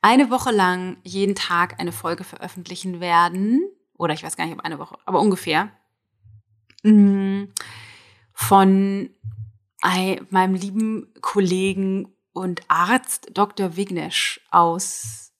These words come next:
äh, Indien. Der Arzt, bei dem ich meine Panchakarma-Kur gemacht habe, zweitausendneunzehn, mit dem ich immer noch in Kontakt bin. Ein wahnsinnig toller Typ.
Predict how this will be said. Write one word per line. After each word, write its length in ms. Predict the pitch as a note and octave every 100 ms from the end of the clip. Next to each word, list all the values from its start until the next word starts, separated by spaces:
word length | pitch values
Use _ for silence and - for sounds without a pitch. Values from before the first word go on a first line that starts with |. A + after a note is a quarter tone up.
| _ _ _
äh, 840 | E3+ F3 D#3+ D#3+ E3 D#3+ D3+ - _ _ _ _ _ _
Indien. 600 | - C4+ E3+ - - _ _ - - - _
Der 160 | A#3 -
Arzt, 340 | F3+ G3 -
bei 100 | F#3+
dem 220 | F3+ F#3+ -
ich 320 | F3 E3+ -
meine 760 | F#3+ F#3 F3+ F#3 F3+ F3+ F3+ -
Panchakarma-Kur 840 | - E3+ F3+ - F#3 F#3+ E3 - -
gemacht 420 | - - - -
habe, 380 | - - E2+ - _
zweitausendneunzehn, 1000 | - E3+ E3+ F3 E3+ E3+ E3+ E3+ - E3
mit 120 | E3+
dem 120 | E3+
ich 120 | E3+
immer 160 | - E3
noch 180 | E3 -
in 220 | - F3
Kontakt 440 | - F3 - -
bin. 220 | - E3+ -
Ein 220 | D#3+ E3+ -
wahnsinnig 520 | - E3+ F3 F3 -
toller 220 | E3 E3
Typ. 260 | - G3